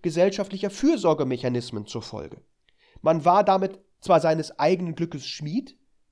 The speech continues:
aber damit dann eben auch auf sich gestellt, und das konnte gerade in der aufkommenden Industrialisierung mit Ungerechtigkeiten und Härten einhergehen, denen sich der Staat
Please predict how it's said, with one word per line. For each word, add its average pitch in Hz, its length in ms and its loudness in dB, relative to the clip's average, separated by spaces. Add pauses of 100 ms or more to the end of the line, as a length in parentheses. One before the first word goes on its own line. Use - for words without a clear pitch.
aber 190 200 2
damit 202 380 0 (220)
dann 190 160 -2
eben 214 220 -4
auch 196 160 2
auf 202 100 -4
sich 269 240 -6
gestellt, 127 500 -2 (140)
und - 160 0
das 220 160 2
konnte 214 320 0
gerade 160 460 0 (120)
in - 120 -6
der 175 120 0
aufkommenden 185 600 -2
Industrialisierung 175 1000 -4 (140)
mit - 180 -12
Ungerechtigkeiten 175 1000 -4 (100)
und 135 180 -6
Härten 170 320 -2
einhergehen, 165 640 -6 (280)
denen 170 160 2
sich 175 160 -6
der 143 140 -2
Staat 143 480 -2